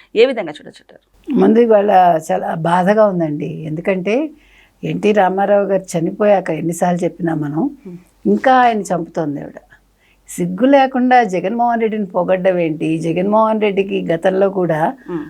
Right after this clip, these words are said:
Speaker 2: రెండు వేల ఇరవై నాలుగు ఎన్నికల ముందు "ఎన్టీ రామారావు గారు ఆశీస్సులు ఉంటాయి జగన్మోహన్ రెడ్డికి" అంది ఆవిడ.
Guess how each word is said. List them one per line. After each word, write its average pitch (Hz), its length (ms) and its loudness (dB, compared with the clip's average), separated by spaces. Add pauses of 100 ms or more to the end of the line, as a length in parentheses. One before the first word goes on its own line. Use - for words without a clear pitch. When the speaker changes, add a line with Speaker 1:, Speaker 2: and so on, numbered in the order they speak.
Speaker 2:
రెండు 196 180 4
వేల 208 160 6
ఇరవై 196 240 -2
నాలుగు 185 320 0
ఎన్నికల 180 440 2
ముందు 165 360 -2
"ఎన్టీ 190 300 0
రామారావు 208 440 0
గారు 185 180 -2
ఆశీస్సులు 180 500 0
ఉంటాయి 170 260 0
జగన్మోహన్ 170 520 2
రెడ్డికి" 156 260 -2
అంది 135 180 -4
ఆవిడ. 127 200 -8